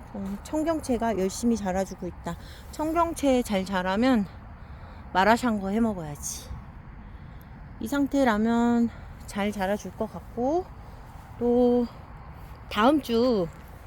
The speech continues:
다음 주 갓을 이제 한번, 어, 좀 정리해야 되겠다. 너무 작아서 처음에는 샐러드 할까 했는데 갓 샐러드도 좀 맛이 그거 할 것 같고, 그리고 얘네 이거,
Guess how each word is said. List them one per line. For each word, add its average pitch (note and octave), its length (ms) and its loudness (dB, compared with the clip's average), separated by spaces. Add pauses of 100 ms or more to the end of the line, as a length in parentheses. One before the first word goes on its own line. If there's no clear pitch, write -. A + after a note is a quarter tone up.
(160)
다음 G#3+ 240 4
주 A#3 120 -4
갓을 G3 760 4 (640)
이제 G3 320 0
한번, C#4+ 560 2 (920)
어, G3 300 -2
좀 A#3 160 -2
정리해야 B3+ 560 4
되겠다. F#3 480 -2 (640)
너무 C#4 300 6
작아서 A3 540 4
처음에는 C#4 600 6
샐러드 E4 400 4
할까 C4 420 4
했는데 B3 460 6
갓 F#3 220 -2
샐러드도 A#3+ 800 2 (140)
좀 F#3+ 180 -6
맛이 F3 480 -2
그거 F#3 160 0
할 A3+ 160 2
것 A3 180 -4
같고, G#3+ 340 -2 (380)
그리고 B3 420 2
얘네 A3+ 440 4
이거, G3 560 6